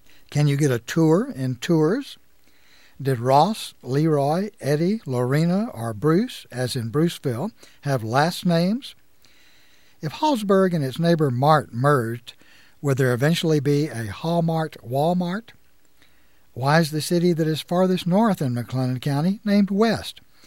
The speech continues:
And how confusing is it when you say you're from West Texas? And then there's Moody. Are the folks in Moody kind of temperamental?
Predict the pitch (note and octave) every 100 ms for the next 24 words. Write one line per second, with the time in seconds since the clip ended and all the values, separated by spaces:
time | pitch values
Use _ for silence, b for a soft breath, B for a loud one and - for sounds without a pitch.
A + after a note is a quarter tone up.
0 | b b F3 A#3+ D4 A#3+ G3+ A3+ F#3+ F3
1 | F3 D3+ F#2 - - A#2+ B2+ B2 D3+ C3+
2 | C3 C3 B2 G#2 C3+ C#3 A2+ - - C#3+
3 | A#2+ - C#2 - _ b b b b b
4 | b b B2 C#3 E3 E3+ D#3+ C#3 D#3 B2+
5 | E2+ D2 _ b b b b b B2+ B2+
6 | - C4 - B3+ G3 G3 G#3+ G#3 G3 -
7 | _ - - D#3+ F#3+ C#3 F#3 F#3+ E3 C#3
8 | F#3 B3+